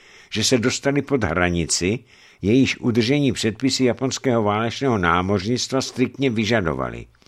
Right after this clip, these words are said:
Jednak zásoby paliva klesly natolik, že začal mít obavy,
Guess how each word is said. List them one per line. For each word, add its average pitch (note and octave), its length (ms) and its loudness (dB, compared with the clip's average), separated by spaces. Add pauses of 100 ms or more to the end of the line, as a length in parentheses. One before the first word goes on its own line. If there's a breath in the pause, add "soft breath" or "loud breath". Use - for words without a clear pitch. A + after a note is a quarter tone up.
(480 loud breath)
Jednak G#2 640 2
zásoby G#2+ 520 0
paliva C3+ 420 0
klesly C3+ 440 -2
natolik, G#2 600 -2 (420 loud breath)
že G2 160 0
začal C3+ 360 2
mít D3 240 0
obavy, F2 540 2